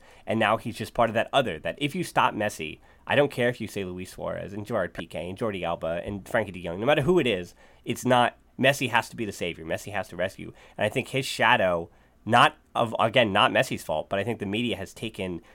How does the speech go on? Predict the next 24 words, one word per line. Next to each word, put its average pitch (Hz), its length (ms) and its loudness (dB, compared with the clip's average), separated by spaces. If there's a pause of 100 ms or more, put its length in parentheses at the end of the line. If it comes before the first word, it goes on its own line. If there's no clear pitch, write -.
(120)
uh, 90 200 -2
his 107 160 -6
shadow 104 500 4
and 87 160 -8
loomed 117 260 -4
it 107 120 -10
so 107 160 -4
large 107 320 2
over 95 240 -8
Barcelona 98 640 -4
that, 85 180 -4 (300)
you 104 120 -10
know, 90 220 -6 (100)
that 101 300 -2
other 123 240 0
teams 135 380 -4
are 92 100 -4
starting 131 300 0
to 110 80 -10
believe 110 520 -8
that 101 220 -4
self-fulfilling 98 480 -8
prophecy 95 560 -6
that 92 240 -4